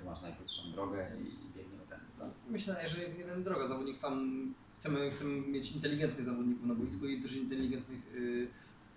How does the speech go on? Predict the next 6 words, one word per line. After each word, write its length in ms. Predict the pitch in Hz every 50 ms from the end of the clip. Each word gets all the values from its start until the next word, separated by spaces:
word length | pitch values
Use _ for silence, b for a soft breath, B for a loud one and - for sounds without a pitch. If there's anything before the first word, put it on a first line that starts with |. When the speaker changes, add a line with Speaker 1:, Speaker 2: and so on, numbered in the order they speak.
| - - - - - - - -
Speaker 2:
produkować, 600 | 135 127 135 127 - 151 147 147 135 - - - - - - - - -
Speaker 1:
Mhm. 40 | 117
Speaker 2:
tworzyć, 340 | 123 139 - 131 120 - -
trenować 360 | 127 123 131 127 123 120 127
inteligentnych 580 | 120 - 127 120 120 117 120 - - - 110
ludzi. 140 | 104 101 -